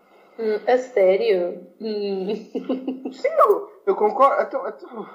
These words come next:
Speaker 2: então, se não tivesse a concordar, não, não, pronto, tinha aqui um,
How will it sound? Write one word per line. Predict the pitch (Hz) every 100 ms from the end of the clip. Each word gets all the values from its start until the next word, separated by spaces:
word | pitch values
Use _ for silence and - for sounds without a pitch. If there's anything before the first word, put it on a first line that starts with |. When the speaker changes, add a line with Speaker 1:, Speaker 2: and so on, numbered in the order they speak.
| -
Speaker 2:
então, | 190 170 -
se | - 147
não |
tivesse | 143 156 160 165
a |
concordar, | 254 - 170 185 214 247
não, | 262 247 254 247
não, | 247 233
pronto, | - 185 -
tinha | 151
aqui | 139
um, | 165